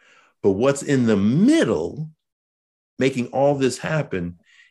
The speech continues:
is a racial worldview, seeing the world through the lens of race, right? So let me just very quickly talk about worldview. Now, of course, folks who are listening to this podcast are,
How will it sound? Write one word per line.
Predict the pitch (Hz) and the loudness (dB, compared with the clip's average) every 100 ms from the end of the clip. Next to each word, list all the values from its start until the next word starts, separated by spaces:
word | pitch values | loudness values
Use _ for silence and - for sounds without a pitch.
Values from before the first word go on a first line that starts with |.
| _ | _
is | - 107 101 95 - | -2 2 2 -2 -6
a | 98 | -4
racial | 85 80 95 110 - 107 95 87 | -4 -2 0 0 -2 -2 -2 -4
worldview, | 73 85 95 92 82 76 80 87 73 - - _ | -8 -2 0 0 -2 -6 -6 -6 -8 -12 -20 _
seeing | - - 160 170 196 196 | -10 -4 0 2 2 4
the | 151 | 2
world | 120 104 117 117 117 113 120 | 2 2 2 2 2 0 -4
through | - 117 120 | -6 -4 -2
the | 98 | -2
lens | 90 90 95 120 120 123 113 - _ | -2 -2 -2 -2 -4 -6 -8 -14 _
of | 95 82 78 | -6 -4 -4
race, | 85 90 - - - - - _ _ _ | -2 -2 -2 -10 -12 -12 -16 _ _ _
right? | - 95 151 - _ - - - - | -8 -6 -6 -10 _ -20 -20 -20 -20
So | - - 147 120 120 | -14 -2 0 2 0
let | 123 139 202 | 0 0 2
me | 202 | 2
just | 160 104 | 2 0
very | 95 135 | 0 0
quickly | 160 - 170 160 107 95 90 92 _ _ _ _ _ _ _ _ _ _ _ _ | 0 -2 -4 -2 -4 -2 -4 -10 _ _ _ _ _ _ _ _ _ _ _ _
talk | - 143 | -6 -4
about | 127 117 87 | 0 0 2
worldview. | 104 110 98 80 90 78 - _ _ | 2 4 2 0 -6 -6 -10 _ _
Now, | 131 | -2
of | 127 | -2
course, | - 156 139 | 0 -2 -2
folks | - - 131 117 | -6 0 0 0
who | 127 110 | -4 -2
are | |
listening | 95 107 - 101 92 | -2 -4 -6 -8 -10
to | 87 | -8
this | 90 85 | -8 -8
podcast | - 95 95 92 98 87 82 | -4 0 0 0 -2 -2 -2
are, | 80 78 | -4 -4